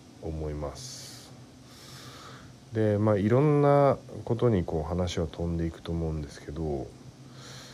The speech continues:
一貫して言いたいのは、体は裏切らないっていうことです。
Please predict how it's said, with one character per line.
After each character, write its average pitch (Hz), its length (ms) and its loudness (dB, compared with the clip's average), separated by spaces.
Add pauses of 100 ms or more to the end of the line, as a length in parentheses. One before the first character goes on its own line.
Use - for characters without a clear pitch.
(300)
一 110 120 -4 (180)
貫 151 320 4
し - 120 -4
て 139 340 10
言 117 140 0
い 127 60 -2
た 135 200 8
い 110 80 8
の 73 160 2
は、 69 320 -4 (1120)
体 131 400 4
は 127 360 4 (220)
裏 92 240 4
切 92 100 2
ら 92 120 4
な 85 120 0
い - 40 -2
っ - 20 -6
て - 300 -10
い 117 80 -4
う - 40 -8
こ - 140 -8
と - 240 -6 (2000)
で 78 200 -2
す。 - 560 -14